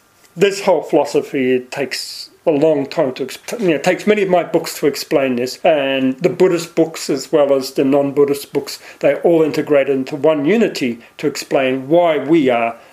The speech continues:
lords of sacrifice. And that is also the whole emphasis of the bodhisattva ideal, to never cease striving until all sentient beings have released,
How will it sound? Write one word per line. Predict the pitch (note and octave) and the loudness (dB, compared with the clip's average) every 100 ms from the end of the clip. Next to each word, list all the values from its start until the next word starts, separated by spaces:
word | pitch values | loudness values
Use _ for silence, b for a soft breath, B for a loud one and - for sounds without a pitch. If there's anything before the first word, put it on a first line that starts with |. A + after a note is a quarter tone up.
| B | B
lords | C#3+ C3 B2 A#2 - - | 0 2 0 -4 -18 -18
of | |
sacrifice. | - - D#3+ - - - - - - - - | -10 -6 -6 -6 -14 -16 -18 -16 -16 -6 0
And | D#3 D3 D3 E3 | 2 2 -2 0
that | E3 D#3 D3 | 2 2 0
is | C#3+ | 2
also | D3+ D3 - D#3+ C#3 C3+ C3 B B | 2 2 0 0 2 0 -4 B B
the | E3 | -4
whole | C#3 - D#3 C3 C3 C3 C3 B B - | -2 0 2 2 0 -2 -6 B B -2
emphasis | A3+ G#3+ E3+ - D#3 D#3+ | -2 -2 -6 0 0 2
of | D3 - | -2 0
the | D3+ C#3 | -2 -2
bodhisattva | C3+ - D3+ C3+ - D3+ B2+ - | -2 -2 -2 -2 -6 -6 -8 -8
ideal, | D3+ C#3 B2+ - C#3+ A2+ - B B B B | -4 -4 -4 0 0 -2 -8 B B B B
to | D#3+ | -2
never | D3 C3+ | 0 -2
cease | - C#3+ - | -6 -6 -6
striving | - E3 D3 C#3 C#3 | -4 0 0 0 -2
until | C3+ C3 D#3 | -4 -4 -2
all | C#3+ D3 C#3 | 2 2 0
sentient | - B2+ D3 B2+ | -6 -6 -8 -6
beings | C3+ B2+ C3 | -4 -4 -4
have | C#3+ C3+ | -6 -6
released, | D3+ C#3+ C3 C3 - - - | -6 -6 -4 -6 -8 -14 -20